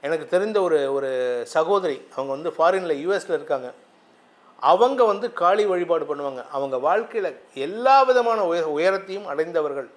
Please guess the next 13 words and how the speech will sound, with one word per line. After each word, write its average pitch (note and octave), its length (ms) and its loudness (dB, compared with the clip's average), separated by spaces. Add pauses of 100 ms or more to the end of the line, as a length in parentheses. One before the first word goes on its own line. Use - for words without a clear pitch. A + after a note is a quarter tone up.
(300)
அவர்கள் F#3 420 2
வெள்ளிக்கிழமை F3 560 -2
பிறந்தவர்கள் C#3 600 -4
தான். C#3+ 160 -6 (340)
அவங்க G#3 480 0
காளி G3+ 460 0
வழிபாடு E3+ 480 0
செய்து D3 440 -10
வாழ்க்கையில் E3 680 -2 (360)
வெற்றி F#3+ 380 -8
கொடி D#3+ 300 -6
நாட்டியவர்கள். D3+ 720 -4
அதனால D3 480 -2